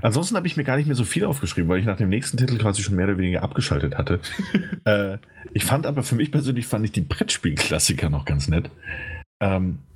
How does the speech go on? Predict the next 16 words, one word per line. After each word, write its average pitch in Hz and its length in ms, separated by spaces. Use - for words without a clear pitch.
einfach, 127 200
weil's 123 160
eine 113 120
nette 104 240
Präsentation 92 680
war. 107 400
Es, 85 220
es 85 100
sind 92 100
einundfünfzig 104 720
Brettspielklassiker 76 920
und, 71 320
ähm, 71 340
Minispiele 80 600
quasi 73 320
enthalten. 76 560